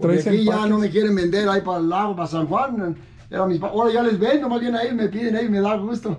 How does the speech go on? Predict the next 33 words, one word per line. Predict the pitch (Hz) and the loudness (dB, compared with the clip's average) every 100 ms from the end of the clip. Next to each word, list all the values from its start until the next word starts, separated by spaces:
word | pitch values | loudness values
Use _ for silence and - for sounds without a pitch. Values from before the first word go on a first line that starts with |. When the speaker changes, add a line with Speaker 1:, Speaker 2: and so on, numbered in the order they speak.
| - | -2
Speaker 1:
Pues | 143 135 | -2 2
sí. | 165 294 - | 0 0 -4
Speaker 2:
Me | 156 160 | -2 0
piden | 165 208 | 2 2
Speaker 1:
Se | 156 | 4
Speaker 2:
los | 170 | 2
de | 170 | 2
Speaker 1:
volteó, | 170 156 | 0 0
Speaker 2:
los | 156 | -2
Speaker 1:
se | |
Speaker 2:
huesarios, | 165 180 190 | 0 0 0
Speaker 1:
volteó, | 160 208 | 0 -2
Speaker 2:
sí. | - - _ | -6 -16 _
Speaker 1:
se | 175 | -4
volteó | 165 156 165 170 | -2 -2 0 0
el, | 196 180 131 - - | 0 -2 -4 -8 -2
Speaker 2:
Ey, | 170 190 | 2 4
date. | 196 202 190 | 4 2 0
Speaker 1:
la | 175 156 | 0 0
tortilla. | 151 151 175 202 214 214 - - - - | 0 0 0 2 0 -2 -8 -20 -16 -6
Speaker 2:
No | 190 277 | 0 2
Speaker 1:
Mira. | 247 | 4
Speaker 2:
mucho, | 269 302 294 | 2 0 -2
güey, | 277 294 | -4 -2
pero | 277 247 | -2 -2
poquito, | 233 226 247 302 277 | -2 -4 -4 -6 -4
lo | 240 | -4
poquito | 233 269 277 240 | -4 -4 -4 -6
que | 240 | -8
tengo. | 247 269 247 185 - | -6 -6 -8 -10 -12
Speaker 1:
Aquí | - - - | -14 -12 -4
tienes | 190 185 - | -2 -2 -4
estéreos | 135 - 180 202 185 175 | -4 0 2 4 2 -2